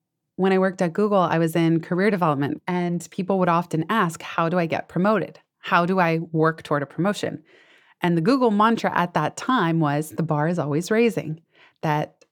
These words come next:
sometimes the skills or aptitudes or whatever projects that would have gotten you promoted a year ago, well, the bar is always raising. Those might not be the same things that get you promoted this year. The bar is always raising. I can't tell you how many times I heard that.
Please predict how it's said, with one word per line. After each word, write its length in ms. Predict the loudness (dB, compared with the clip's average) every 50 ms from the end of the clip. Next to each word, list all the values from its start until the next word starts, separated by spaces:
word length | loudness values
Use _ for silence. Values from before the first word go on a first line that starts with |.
| _ -12
sometimes 580 | -6 -2 -2 -2 0 0 0 0 0 0 -2
the 80 | -4 -6
skills 580 | -6 -6 -4 0 2 2 4 4 2 0 -2 -4 -2
or 320 | -2 0 0 0 -2 -4 -8 _ _ _ _ -6
aptitudes 560 | -6 -6 -4 -4 -6 -4 -2 0 0 2 2
or 60 | 0 0
whatever 400 | 0 2 2 2 2 0 -2 -4
projects 500 | -4 -2 -2 0 0 0 -2 -2 -2 -2
that 100 | -2 0
would 100 | 0 0
have 120 | 0 2
gotten 200 | 2 2 2 2
you 80 | -2 -2
promoted 520 | -2 -2 0 2 2 2 2 2 0 0 0
a 60 | -2
year 240 | 0 2 2 2 2
ago, 300 | 2 2 4 4 4 2
well, 180 | 2 2 2
the 80 | 2 2
bar 260 | 2 4 4 4 4
is 100 | 2 2
always 280 | 2 2 2 2 2 4
raising. 520 | 4 4 4 4 2 2 0 0 -2 -6 -10 _ _ _ _ _ _ _ 2
Those 260 | 4 4 4 4 4
might 220 | 2 2 2 2
not 160 | 0 0 0
be 80 | 0 0
the 100 | -2 -2
same 280 | 0 2 2 2 2 2
things 440 | 2 2 2 2 2 2 0 0
that 400 | -2 -2 0 2 2 0 0 -2
get 160 | -2 -2 -2 0
you 80 | -2
promoted 560 | -2 -2 0 0 2 2 2 2 0 0 -4 -10 _ _ -6
this 300 | 0 2 2 2 0 -2
year. 280 | -2 -2 -2 -4 -6 -12 _ _
The 80 | -6 -2
bar 240 | 0 2 2 2 2
is 120 | 0 0
always 320 | 0 0 2 2 2 2 2
raising. 340 | 2 2 2 2 0 -4
I 120 | -4 -6 -4
can't 280 | -2 0 0 0 0
tell 140 | 0 0 0
you 100 | 2 2
how 100 | 2 2
many 180 | 2 2 0 0
times 280 | 0 0 0 2 2
I 100 | 2 2
heard 260 | 2 2 2 0 0 -2
that. 220 | -4 -6 -6